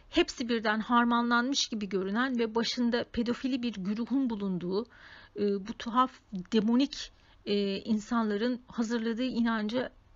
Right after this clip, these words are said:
iman etmek zorunda kalacağız. Neden? Ama işte dünyayı öyle bir kaosa hazırlıyorlar ki başta anlattığım bu Hegel diyalektiğinde olduğu gibi bu kaostan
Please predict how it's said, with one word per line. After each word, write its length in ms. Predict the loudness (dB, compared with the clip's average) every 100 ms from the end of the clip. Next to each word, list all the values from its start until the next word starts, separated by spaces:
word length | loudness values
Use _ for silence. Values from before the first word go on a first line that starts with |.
| -20 -20 -20 -20 _ 2
iman 360 | 4 6 4 2
etmek 340 | -2 -2 -2
zorunda 360 | -2 -2 -2 -4
kalacağız. 560 | -6 -8 -10 -12 -14 -4
Neden? 360 | 0 2 0 -6 -12 -20 -20 -20 -20 -20 -20 _ -20 -20 -18 -14 0
Ama 260 | 2 2 -2 -10
işte 320 | -4 -4 0
dünyayı 460 | 0 4 4 4
öyle 300 | 4 4 4
bir 120 | 0 0
kaosa 480 | 2 0 2 0
hazırlıyorlar 680 | 0 -2 -2 -2 0 2 2
ki 260 | 2 -4 -2
başta 280 | -2 0 -2
anlattığım 640 | 0 0 -2 -2 -2 -2
bu 120 | -2
Hegel 460 | -4 -2 0 0 -2
diyalektiğinde 640 | -2 0 -2 -4 -2 0 2
olduğu 420 | 2 0 0 -4
gibi 300 | -4 -4 -6 -8 -18 -16 -4
bu 140 | -4
kaostan 720 | 0 4 4 2 -4 -2 -2